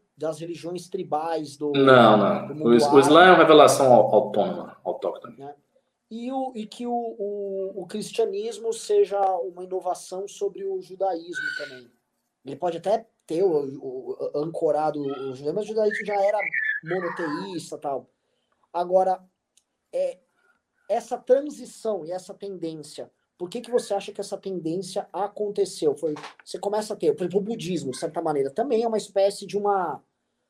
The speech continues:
Speaker 1: a, a, ele se acha que de um caráter mais tribal, étnico, e ele tenta buscar um caráter mais universal. Procede isso ou não?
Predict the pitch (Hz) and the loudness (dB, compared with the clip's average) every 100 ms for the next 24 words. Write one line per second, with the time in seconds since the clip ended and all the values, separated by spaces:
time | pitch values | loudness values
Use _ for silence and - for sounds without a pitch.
0 | _ 156 165 277 190 208 208 - 208 - | _ -8 -2 0 0 0 -2 -4 -6 -6
1 | 214 208 202 202 208 196 185 180 - 185 | -10 -4 -4 -4 -6 -6 -6 -8 -14 -14
2 | 143 156 190 185 139 139 156 185 - 240 | -6 -2 0 -2 -6 -8 -6 -6 -10 -14
3 | 226 220 202 - 208 208 196 196 202 202 | -10 -10 -10 -8 -8 -8 -8 -10 -12 -8
4 | 196 190 202 190 185 180 190 196 190 175 | -6 -6 -8 -8 -8 -10 -8 -8 -6 -6
5 | 139 127 _ _ - 170 165 226 226 202 | -6 -6 _ _ -2 0 0 -2 -4 -4
6 | 247 - 254 196 143 107 | -12 -8 -6 -4 -4 -8